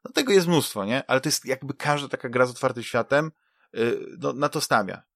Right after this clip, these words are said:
że masz główny wątek, który, y, tak jak sprawdzałem, powiedzmy, zajmuje jakieś trzydzieści godzin, ale jakbyś chciał wszystko dosłownie zrobić, tak? Wszystkie możliwe, y, misje poboczne, pomóc każdemu napotkanemu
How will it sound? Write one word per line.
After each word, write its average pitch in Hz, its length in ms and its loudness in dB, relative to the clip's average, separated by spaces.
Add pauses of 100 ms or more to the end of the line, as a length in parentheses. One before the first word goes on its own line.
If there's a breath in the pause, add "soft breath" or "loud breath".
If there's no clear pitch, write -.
(240)
że 117 540 2
masz 123 380 0 (340)
główny 139 340 2
wątek, 120 440 2
który, 107 320 2 (1080)
y, - 40 -20 (600)
tak 120 120 -4
jak 117 120 -4
sprawdzałem, 117 460 2
powiedzmy, 117 680 2 (480)
zajmuje 113 340 0
jakieś 104 200 -8
trzydzieści 120 440 0
godzin, 107 380 2 (380 loud breath)
ale 104 140 0
jakbyś 107 180 0
chciał 110 180 0
wszystko - 560 2
dosłownie 98 380 -6
zrobić, 92 360 -4
tak? 113 260 0
Wszystkie 135 760 4
możliwe, 127 720 4
y, 92 60 -2 (600)
misje 120 460 -2
poboczne, 110 720 0 (260)
pomóc 127 280 0
każdemu 123 320 0
napotkanemu 123 640 -2